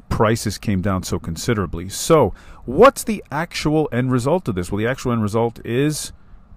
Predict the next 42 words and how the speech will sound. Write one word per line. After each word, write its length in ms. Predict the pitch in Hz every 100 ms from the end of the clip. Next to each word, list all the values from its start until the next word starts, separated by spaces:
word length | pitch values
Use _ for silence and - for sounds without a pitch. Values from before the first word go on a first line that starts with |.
| - -
rates 440 | - 85 107 -
are 80 | 123
coming 320 | - 127 127
down. 340 | 113 90 - - - -
Rates 320 | - 110 190 180
are 60 |
coming 320 | - 147 127
down, 320 | 113 117 117 -
and 200 | 95 98
they 80 | 110
are 80 |
coming 280 | 95 107 92
down 380 | 87 85 82 78 - - -
really, 720 | 78 78 90 123 127 80 73
really 480 | - 160 185 101 76
suddenly 580 | - - 98 87 82 80
and 160 | 82 78
quickly. 440 | - - 87 78
Why? 560 | 78 87 85 110 165 - - - - -
Because 300 | 113 98 - - - -
everybody 720 | 208 190 165 120 95 90 95
is 200 | 101 98
coming 300 | - 104 95
out 160 | 95 92
and 120 | 90
saying, 380 | 107 95 92 87
"Well, 80 | 85
the 60 |
Federal 300 | 85 131 135
Reserve 320 | 107 110 107
can't 200 | - 123
raise 240 | - 98 101
rates 220 | 95 -
anymore," 420 | 95 98 156 120
right? 320 | 80 92 127
I 100 | -
mean, 200 | 107 104
we're 140 | 101 104
clearly 480 | - 135 139 120 104
at 80 |
a 60 | 98
risk 420 | 98 107 107 -